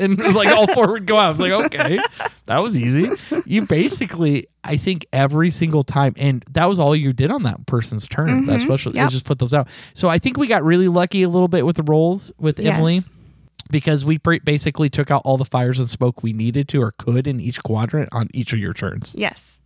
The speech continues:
Speaker 2: I just drove the fire truck around.
Speaker 1: It, she literally
Speaker 2: Er.
Speaker 1: did. <laughs> So anyway, the theme, I really liked it. The mechanics really fit
Speaker 2: Yes.
Speaker 1: the theme really well. Um, I,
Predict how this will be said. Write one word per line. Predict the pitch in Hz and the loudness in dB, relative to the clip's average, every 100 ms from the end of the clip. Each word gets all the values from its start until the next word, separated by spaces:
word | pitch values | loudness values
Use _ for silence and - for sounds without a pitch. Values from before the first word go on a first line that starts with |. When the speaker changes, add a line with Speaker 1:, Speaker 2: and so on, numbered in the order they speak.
| - | -8
Speaker 2:
I | 226 | -6
just | 220 202 | -6 -6
drove | 220 220 | -4 -4
the | 240 | -4
fire | 226 233 202 | -4 -2 -2
truck | 202 196 | -6 -6
around. | 190 196 190 208 | -6 -4 -6 -6
Speaker 1:
It, | 135 - 123 | -8 -6 -6
she | - 180 | -2 0
literally | - - 170 160 - 147 | 2 2 4 4 2 2
Speaker 2:
Er. | 196 - | -2 -4
Speaker 1:
did. | - - | -6 -4
<laughs> | 359 - - - - - - - - - - 190 _ - - 190 | -8 -8 -12 -14 -16 -12 -10 -10 -14 -18 -10 -10 _ -14 -6 -6
So | - 226 180 170 | 0 0 0 -2
anyway, | 247 240 196 | 0 2 2
the | 143 147 | 0 -2
theme, | 247 233 233 240 | 0 0 0 -4
I | - 185 | -4 0
really | 170 180 | 2 2
liked | 165 165 180 | 2 0 -2
it. | 147 | -2
The | 151 | -2
mechanics | 147 165 175 175 - | -2 -2 -2 -2 -2
really | 135 151 135 | 0 0 -2
fit | - 196 | -2 0
Speaker 2:
Yes. | 202 | 0
Speaker 1:
the | - | 0
theme | 170 156 | -2 0
really | 151 151 | 2 2
well. | 143 143 143 143 - - _ | 2 2 2 -2 -6 -20 _
Um, | 131 127 123 113 - | -2 0 0 -2 -6
I, | - | -8